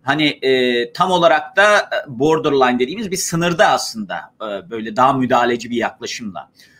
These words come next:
Amerika'nın liderliği dediğimizde şunu anlıyoruz, Blinken ve çevresi, Biden ve çevresi şuna inanıyor. Biz dünyayı başıboş bıraktığımız zaman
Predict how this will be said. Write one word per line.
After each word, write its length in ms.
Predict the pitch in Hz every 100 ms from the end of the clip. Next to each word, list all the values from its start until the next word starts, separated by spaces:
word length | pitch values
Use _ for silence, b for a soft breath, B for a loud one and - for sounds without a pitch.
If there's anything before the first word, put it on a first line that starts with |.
| b
Amerika'nın 500 | 151 196 202 202 170
liderliği 640 | 151 160 160 165 170 175 156
dediğimizde 680 | 131 135 131 120 208 226 -
şunu 260 | - - 185
anlıyoruz, 640 | 165 120 147 208 196 - _ _ _ _
Blinken 640 | 127 208 214 - 147 127 120 _ _ -
ve 200 | 139 147
çevresi, 680 | - 131 120 120 - 147 123
Biden 420 | 165 180 160 131
ve 100 | -
çevresi 460 | 127 117 147 226
şuna 220 | - 214 196
inanıyor. 420 | 139 104 78 67 _ _ b _
Biz 220 | 214 175
dünyayı 460 | 165 156 143 135 131
başıboş 460 | 160 - 170 -
bıraktığımız 580 | 151 156 - 175 185 151
zaman 400 | 117 113 170 170